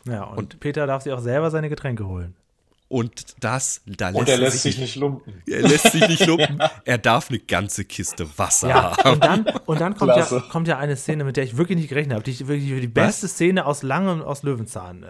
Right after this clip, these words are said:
Speaker 2: Oh,
Speaker 1: halte.
Speaker 2: ich,
Speaker 1: Das
Speaker 2: mir war's klar. Mir war's
Speaker 1: Mir
Speaker 2: sowas von
Speaker 1: überhaupt
Speaker 2: klar.
Speaker 1: nicht. Ja, als er da ankommt mit der Kiste, ja, aber dass da gleich noch so ein riesen Gag passiert, dass wir noch in den letzten zwei Minuten, dass da noch so ein Unglück passiert und dass Peter jetzt quasi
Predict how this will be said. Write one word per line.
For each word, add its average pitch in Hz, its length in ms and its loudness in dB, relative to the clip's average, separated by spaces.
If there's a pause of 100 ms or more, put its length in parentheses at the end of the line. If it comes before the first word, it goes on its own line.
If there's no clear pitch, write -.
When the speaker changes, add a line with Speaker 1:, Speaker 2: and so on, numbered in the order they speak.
Speaker 2:
Oh, 123 120 4
Speaker 1:
halte. 101 340 -6
Speaker 2:
ich, - 240 -2
Speaker 1:
Das 123 160 -2
Speaker 2:
mir 101 140 0
war's 92 200 -2
klar. 80 320 -10 (440)
Mir 110 140 2
war's 95 160 0
Speaker 1:
Mir 185 80 6
Speaker 2:
sowas 202 160 0
von 190 100 4
Speaker 1:
überhaupt 180 340 2
Speaker 2:
klar. - 40 -8
Speaker 1:
nicht. 117 220 -2
Ja, 135 140 0
als 135 160 -4
er 131 80 -2
da 127 100 -2
ankommt 175 320 -2
mit 131 100 -4
der 120 80 -2
Kiste, 123 280 -6
ja, 120 220 0
aber 113 140 -2
dass 113 120 -4
da 139 140 0
gleich 143 180 -2
noch 135 80 -4
so 127 120 -6
ein - 20 -2
riesen 135 320 -2
Gag - 280 -2
passiert, 139 420 0
dass 120 120 -4
wir 135 80 0
noch 127 180 -4 (200)
in 139 60 -2
den 131 100 0
letzten 160 240 -2
zwei 139 200 -2
Minuten, 175 380 0
dass 131 160 0
da 147 120 2
noch 117 120 -8
so 139 100 -4
ein 127 120 -4
Unglück 240 480 -4
passiert 131 420 -2 (180)
und 139 80 -6
dass 139 180 0
Peter 180 240 0
jetzt 151 180 0
quasi 151 400 2